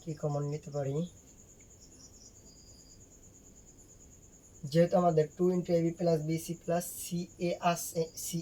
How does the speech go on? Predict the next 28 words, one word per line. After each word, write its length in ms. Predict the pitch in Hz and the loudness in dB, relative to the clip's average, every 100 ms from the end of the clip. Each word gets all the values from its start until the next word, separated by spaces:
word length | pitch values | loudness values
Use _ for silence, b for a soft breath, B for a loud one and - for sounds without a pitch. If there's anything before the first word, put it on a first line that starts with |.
| - | 0
এ 100 | 175 | 2
এর 80 | 160 | 4
মান 180 | 156 156 | 4 4
আছে, 180 | 156 160 | 4 2
এই 80 | |
যে 140 | 143 170 - B B - | 2 0 -2 B B 2
টু 60 | 170 | 4
into 140 | 160 165 | 4 4
এ 40 | 160 | 4
বি 60 | 156 | 2
plus 160 | 170 151 | 0 2
বি 60 | 151 | -2
সি 100 | - | -2
plus 160 | 160 156 - | -4 -4 -4
সি 100 | 156 | -2
এ 40 | 156 | 0
এর 80 | 156 | 0
মান 220 | 151 156 | 0 0
আছে, 280 | 151 190 220 B B - | 0 -2 -2 B B -6
সেহেতু 260 | - 180 185 | 0 2 4
আমরা 200 | 175 156 | 4 4
এখান 200 | 151 160 | 2 0
থেকে 260 | 170 170 - - | 0 -2 -4 0
মাইনাস 500 | 165 165 165 180 180 - | 2 6 6 6 2 0
টু 120 | 170 | -4
কমন 300 | 156 151 139 139 | -2 -2 -2 -4
নিতে 160 | 143 139 | -6 -6
পারি। 160 | 131 | -8